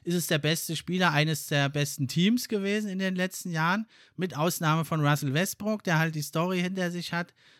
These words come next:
was aber viele der Wähler auch jetzt bereuen mittlerweile, <laughs> dass er da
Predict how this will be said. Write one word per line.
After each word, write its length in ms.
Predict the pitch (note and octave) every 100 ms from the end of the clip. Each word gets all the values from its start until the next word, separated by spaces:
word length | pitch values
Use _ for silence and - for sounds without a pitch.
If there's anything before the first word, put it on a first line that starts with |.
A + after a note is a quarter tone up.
| _
was 200 | D3 D3+
aber 340 | D3+ D3+ D3
viele 400 | D3 F3 E3 D#3
der 180 | D3 C#3
Wähler 380 | C#3+ D3 C#3 C3+
auch 200 | C3 B2+
jetzt 260 | C#3+ C3 -
bereuen 400 | B2+ D#3 G#3+ A3+
mittlerweile, 600 | G#3+ G#3 G3 F#3+ G3 G3
<laughs> 40 |
dass 200 | - F#3+
er 100 | -
da 220 | E3 F#3